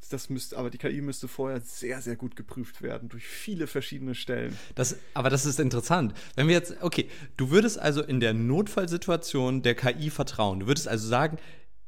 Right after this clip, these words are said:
Speaker 2: hier liegen jetzt zwei, das ist eine Notfallsituation. Der Arzt, die Ärztin hat wenig Zeit und die K I nimmt jetzt die Entscheidung ab. In dem Fall sagst du, das ist cool, dass die K I die Situation analysiert.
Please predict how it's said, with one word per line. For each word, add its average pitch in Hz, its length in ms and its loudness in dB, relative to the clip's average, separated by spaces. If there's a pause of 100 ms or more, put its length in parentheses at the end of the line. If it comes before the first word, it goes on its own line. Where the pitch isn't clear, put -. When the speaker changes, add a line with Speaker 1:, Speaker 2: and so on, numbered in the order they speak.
Speaker 2:
hier 147 200 4
liegen 208 260 6
jetzt 185 240 4
zwei, 127 240 8
das 135 140 6
ist 180 80 4
eine 175 80 8
Notfallsituation. 113 800 2
Der 110 200 -4
Arzt, - 480 -6
die 135 120 -6
Ärztin 139 360 -2
hat 127 220 -2
wenig 139 320 0
Zeit 117 300 0
und 113 140 -4
die 123 100 -8
K 135 120 -2
I 151 140 -2
nimmt 139 240 2
jetzt 135 240 -2
die 135 60 -4
Entscheidung 120 480 0
ab. - 180 -6 (540)
In 139 160 4
dem 226 160 8
Fall 170 200 4
sagst 147 280 2
du, 151 120 -2
das 147 220 2
ist - 320 -4
cool, 160 380 4
dass 135 480 -2
die 123 100 -10
K 123 140 -2
I 151 320 -2
die 139 180 -4
Situation 127 560 -2
analysiert. 107 640 -2